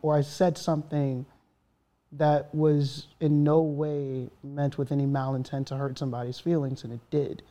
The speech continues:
Um, so then you try to transfer that into, like, doing music. You know, you'll, you'll get, you'll get that feeling sometimes that if I put this part into the song,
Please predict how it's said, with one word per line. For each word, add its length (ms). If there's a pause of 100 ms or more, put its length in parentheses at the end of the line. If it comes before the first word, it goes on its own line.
(1300)
Um, 380
so 240
then 260
you 100
try 180
to 100
transfer 380
that 280
into, 360
like, 240 (600)
doing 320
music. 560 (720)
You 120
know, 240
you'll, 280 (180)
you'll 140
get, 360
you'll 140
get 180
that 160
feeling 360
sometimes 540
that 280 (440)
if 140
I 100
put 240 (160)
this 240
part 420
into 240
the 100
song, 460